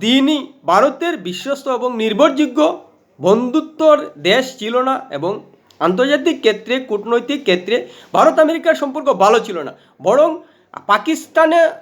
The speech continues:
ভারতের শত্রু পাকিস্তান যত অন্যায় ভারতের সঙ্গে করে থাক, করে যাক একের পর এক স্বাধীনতার পর থেকে, সবসময় আমেরিকা পাকিস্তানকে সমর্থন করে যাচ্ছে। এবং এ-,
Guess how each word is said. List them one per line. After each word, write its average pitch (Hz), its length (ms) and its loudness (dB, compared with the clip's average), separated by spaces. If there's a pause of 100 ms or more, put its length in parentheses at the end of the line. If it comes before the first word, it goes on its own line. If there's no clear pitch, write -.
(300)
ভারতের 302 400 -2
শত্রু 240 220 -8 (160)
পাকিস্তান 240 500 -2 (180)
যত 202 220 0 (260)
অন্যায় 269 360 2
ভারতের 254 340 -2
সঙ্গে 240 200 -6 (100)
করে 196 220 4
থাক, 277 120 -4 (260)
করে 226 220 6
যাক 247 140 4 (180)
একের 208 260 -8
পর 247 100 -4 (160)
এক 180 100 -12
স্বাধীনতার 202 540 -4
পর 165 100 -4 (120)
থেকে, 175 160 -8 (360)
সবসময় 311 400 4 (160)
আমেরিকা 226 300 0 (180)
পাকিস্তানকে 320 480 2
সমর্থন 262 460 -2
করে 262 180 0
যাচ্ছে। 214 240 -8 (1040)
এবং 175 200 2 (340)
এ-, 269 160 0